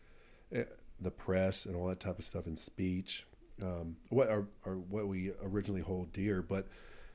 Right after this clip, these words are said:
lately, um, it's become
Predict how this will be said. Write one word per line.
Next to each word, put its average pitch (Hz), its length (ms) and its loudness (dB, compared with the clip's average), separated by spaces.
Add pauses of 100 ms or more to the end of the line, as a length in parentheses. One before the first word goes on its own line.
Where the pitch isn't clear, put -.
(680)
lately, 165 640 10
um, 123 460 12 (260)
it's 139 180 8
become 139 560 12